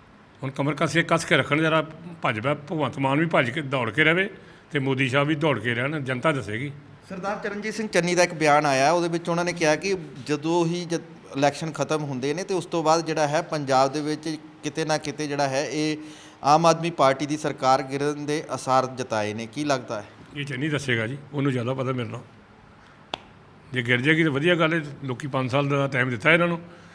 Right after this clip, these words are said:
Speaker 1: ਤੇ ਜੇ ਗਿਰੀ ਤੇ ਇਹਨਾਂ ਦੇ, ਇਹਨਾਂ ਦੇ ਕਰਤੂਤਾਂ ਕਰਕੇ ਗਿਰਨੀ, ਜੋ ਇਹ ਕੰਮ ਕਰ ਰਹੇ ਨੇ ਤਦ ਗਿਰਨੀ। ਇਹ ਮੈਂ ਤੁਹਾਨੂੰ ਦੱਸਤਾ ਅੱਜ ਹੀ ਕਿ ਜੋ ਇਹ ਕੰਮ ਕਰਦੇ ਪਏ ਨਾ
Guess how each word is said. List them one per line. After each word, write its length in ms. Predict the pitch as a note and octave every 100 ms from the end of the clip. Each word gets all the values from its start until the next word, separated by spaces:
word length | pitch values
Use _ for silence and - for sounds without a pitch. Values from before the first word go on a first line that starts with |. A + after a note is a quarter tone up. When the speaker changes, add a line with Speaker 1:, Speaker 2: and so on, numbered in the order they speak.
| -
Speaker 1:
ਤੇ 80 | D3
ਜੇ 200 | C#3 D3
ਗਿਰੀ 240 | C3 E3 F#3+
ਤੇ 80 |
ਇਹਨਾਂ 160 | G3+ G3
ਦੇ, 180 | F#3+ F#3+
ਇਹਨਾਂ 260 | E3+ F#3 F3+
ਦੇ 80 | F3+ - - -
ਕਰਤੂਤਾਂ 420 | D3+ D3+ C#3+ F3
ਕਰਕੇ 240 | E3 D#3+
ਗਿਰਨੀ, 360 | D3 A#2+ A#2 D3 - - - - - - -
ਜੋ 120 | D3+
ਇਹ 40 |
ਕੰਮ 280 | D#3 D3+ D#3+
ਕਰ 160 | D3 C#3+
ਰਹੇ 100 | F3
ਨੇ 80 |
ਤਦ 200 | F3+ D3+
ਗਿਰਨੀ। 400 | C3 A#2 A#2 D3+ C3 - - - - - - - E3+
ਇਹ 120 | D3
ਮੈਂ 120 | C#3
ਤੁਹਾਨੂੰ 220 | C#3 C#3+
ਦੱਸਤਾ 360 | C3 A#2+ - C3+
ਅੱਜ 140 | G#2
ਹੀ 80 | G#2+ - - - - - - -
ਕਿ 80 | C#3
ਜੋ 140 | B2+ D3+
ਇਹ 60 |
ਕੰਮ 220 | C#3+ C#3
ਕਰਦੇ 300 | C#3+ C#3 C#3+
ਪਏ 120 | D#3 D3+
ਨਾ 260 | F#3+ C4+